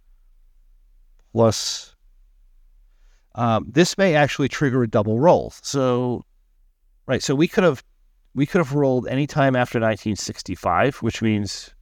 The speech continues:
actually, this would have been Monday. So let's, let's do Monday.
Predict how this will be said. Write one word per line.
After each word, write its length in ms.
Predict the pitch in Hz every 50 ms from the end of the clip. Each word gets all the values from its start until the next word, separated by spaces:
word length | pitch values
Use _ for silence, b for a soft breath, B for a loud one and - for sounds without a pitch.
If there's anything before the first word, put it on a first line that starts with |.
| _ _ _ _ _ _ - -
actually, 220 | 120 110 - 113
this 120 | 104 - -
would 100 | 120 107
have 80 | 98
been 100 | 92 90
Monday. 340 | 90 85 87 80 73 65 - - _
So 180 | - - - -
let's, 220 | - - - - -
let's 100 | _ _
do 120 | _ _ _ -
Monday. 220 | - - - -